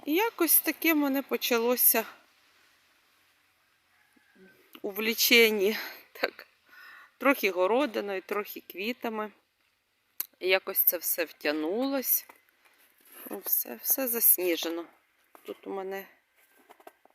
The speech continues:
посаджена цибулька, замульчована листям,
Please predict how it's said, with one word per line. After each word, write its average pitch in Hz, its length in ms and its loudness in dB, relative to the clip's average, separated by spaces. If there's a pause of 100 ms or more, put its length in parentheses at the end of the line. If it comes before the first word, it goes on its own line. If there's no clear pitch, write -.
(240)
посаджена 180 760 -2
цибулька, 349 1000 -2 (400)
замульчована 254 1000 -6
листям, 240 760 -4